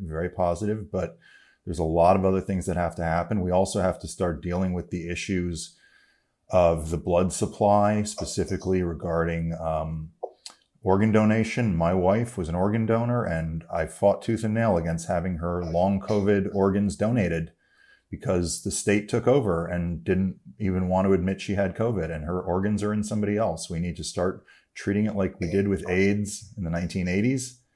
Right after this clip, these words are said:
making sure the organ supply is clean. We need to rethink pain and sleep management for people who can't sleep right now, which if you can't sleep, you can't heal.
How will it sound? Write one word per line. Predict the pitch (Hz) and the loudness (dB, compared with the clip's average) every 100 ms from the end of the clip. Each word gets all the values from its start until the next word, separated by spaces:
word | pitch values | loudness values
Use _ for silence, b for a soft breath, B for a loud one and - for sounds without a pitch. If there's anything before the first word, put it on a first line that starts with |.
| _ _ _ - | _ _ _ -6
making | 92 82 90 | -4 -2 -4
sure | - 101 | 0 2
the | 92 | 2
organ | 90 98 107 | 2 4 2
supply | - - 196 180 | 0 -2 2 2
is | 170 | 0
clean. | - - 208 123 139 131 90 | -6 -4 -2 -2 -4 -8 -6
We | |
need | 90 87 | -4 -2
to | 87 | -2
rethink | 82 107 120 - 110 110 - - - | 2 2 2 0 -2 -2 -4 -14 -12
pain | - 104 107 107 104 | -2 2 4 4 0
and | 87 | -4
sleep | 82 104 107 | -2 0 0
management | 110 117 123 120 123 123 | 0 -2 -2 -2 -2 -2
for | - | -6
people | 82 92 87 | -4 -2 -2
who | 85 | -4
can't | - 107 110 - | -4 -4 -4 -4
sleep | - 123 123 | -2 0 0
right | 120 110 | -2 0
now, | 117 123 | -2 0
which | 123 82 | -2 -4
if | - | -6
you | 78 | -10
can't | - 104 104 | -6 -6 -4
sleep, | - 107 104 92 | -4 -4 -4 -6
you | 82 | -10
can't | - 101 95 | -6 -4 -4
heal. | - - 110 90 80 | -8 -4 0 2 0